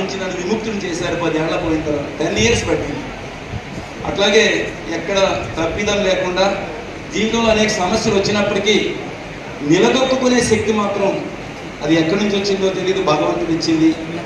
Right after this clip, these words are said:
నా తల్లిదండ్రులు ఇచ్చిందిగా భావిస్తూ అందరూ ఇప్పుడు వినే పరిస్థితులు లేరు. ఎందుకంటే టైం అవుతా ఉంది, చాలామంది మాట్లాడుకున్నా-, మాట్లాడదాం అనుకున్నారు, కానీ అవకాశం మీకు ఇవ్వనందుకు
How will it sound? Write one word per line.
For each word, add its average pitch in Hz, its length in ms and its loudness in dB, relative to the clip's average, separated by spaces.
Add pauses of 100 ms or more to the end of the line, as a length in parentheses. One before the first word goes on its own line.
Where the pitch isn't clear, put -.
(140)
నా 156 80 0 (120)
తల్లిదండ్రులు 208 520 4
ఇచ్చిందిగా 190 320 0 (140)
భావిస్తూ 165 420 4 (260)
అందరూ 180 260 0 (640)
ఇప్పుడు 147 200 2
వినే 165 300 8
పరిస్థితులు 170 420 2
లేరు. 170 240 4 (720)
ఎందుకంటే 185 360 2 (100)
టైం 185 280 4
అవుతా 180 220 2
ఉంది, 175 280 4 (480)
చాలామంది 220 580 6
మాట్లాడుకున్నా-, 196 800 0
మాట్లాడదాం 202 600 4
అనుకున్నారు, 220 440 4 (600)
కానీ 330 180 0
అవకాశం 208 480 2
మీకు 190 220 2
ఇవ్వనందుకు 208 480 2